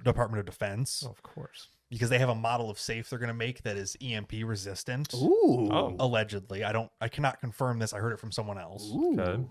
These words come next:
Speaker 1: with no
Speaker 2: Hmm.
Speaker 1: source attached. But
Speaker 3: Faraday.
Speaker 2: Sources? I made it up.
Speaker 1: yeah, but that's part of the reason that it sounds like they were so willing to cooperate with the government there
Speaker 3: Fuck.
Speaker 1: because they have a vested interest in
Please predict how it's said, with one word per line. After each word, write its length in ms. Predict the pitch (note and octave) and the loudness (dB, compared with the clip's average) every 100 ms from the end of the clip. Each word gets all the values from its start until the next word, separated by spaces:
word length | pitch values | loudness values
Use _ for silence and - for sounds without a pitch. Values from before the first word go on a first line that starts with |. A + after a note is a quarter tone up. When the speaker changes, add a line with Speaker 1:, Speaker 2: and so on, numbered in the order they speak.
| - - - | -10 -20 -6
Speaker 1:
with 120 | G#2+ | -4
no 80 | D3 | -2
Speaker 2:
Hmm. 40 | F3 | -4
Speaker 1:
source 300 | B2+ G2+ - | -2 -4 -6
attached. 480 | - A2 F#2+ - - | -4 -4 -4 -8 -10
But 100 | - | -4
Speaker 3:
Faraday. 800 | C3 G#3+ G#3 B2 F#2+ C2+ - - | 2 4 4 2 -4 -6 -12 -16
Speaker 2:
Sources? 480 | - A2 C3 G#3+ G#3 | -2 0 2 0 -4
I 120 | A2 | -4
made 220 | F#2+ F2+ | -4 -4
it 80 | E2 | -4
up. 140 | F2 - _ - | -6 -6 _ -8
Speaker 1:
yeah, 180 | A2+ E2 - | -6 -6 -6
but 120 | A2+ | 2
that's 240 | D3 D#3 | 4 2
part 180 | - D3+ | 2 4
of 40 | C3+ | 4
the 80 | A#2+ | 2
reason 540 | B2 B2+ A#2+ A2+ G#2 - - | 0 0 0 -2 -6 -10 -8
that 80 | A2+ | -4
it 80 | |
sounds 160 | - A#2+ | -2 -2
like 80 | G#2+ | 0
they 80 | A#2+ | -2
were 80 | |
so 200 | G#2 - A2+ | 0 -2 -2
willing 480 | G#2 A#2 A2+ A#2 | 0 2 2 0
to 60 | A2 | -2
cooperate 680 | - G2+ G2 G#2+ G#2 G#2 A2+ | -2 -2 -2 -2 -2 -2 -2
with 120 | G#2 | -8
the 60 | F#2+ | -8
government 380 | F#2+ G2 G#2+ G#2 | -6 -4 -4 -2
there 300 | A2+ A#2 C3+ - _ _ - | 0 0 0 -6 _ _ -4
Speaker 3:
Fuck. 140 | D3+ | 0
Speaker 1:
because 240 | C3+ B2 A2+ | 2 2 2
they 100 | A#2 | 2
have 200 | B2 A2+ | 2 2
a 80 | |
vested 380 | G2 A2 G2+ G2+ | 2 0 0 -4
interest 520 | G#2+ A2 - G#2 - - | -4 -4 -4 -4 -4 -6
in 280 | G#2+ G2 | -6 -6